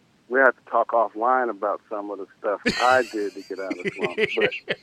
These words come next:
Speaker 1: But it, <laughs> no,
Speaker 2: Mark Grace,
Speaker 1: no,
Speaker 2: what?
Speaker 1: you know what?
Speaker 2: <laughs>
Speaker 1: It, it just, it kinda depends, man, 'cause there's different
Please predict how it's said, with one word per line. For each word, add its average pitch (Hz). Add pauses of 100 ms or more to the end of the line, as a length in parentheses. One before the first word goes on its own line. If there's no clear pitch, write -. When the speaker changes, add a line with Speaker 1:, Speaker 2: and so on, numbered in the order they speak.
Speaker 1:
But 143
it, 143 (400)
<laughs> -
no, 170 (600)
Speaker 2:
Mark 143
Grace, 190
Speaker 1:
no, 190
Speaker 2:
what? 151
Speaker 1:
you 214
know 202
what? 196
Speaker 2:
<laughs> - (380)
Speaker 1:
It, 370
it 359
just, 392 (100)
it 392
kinda 403
depends, 175
man, 147
'cause 135
there's 151
different 165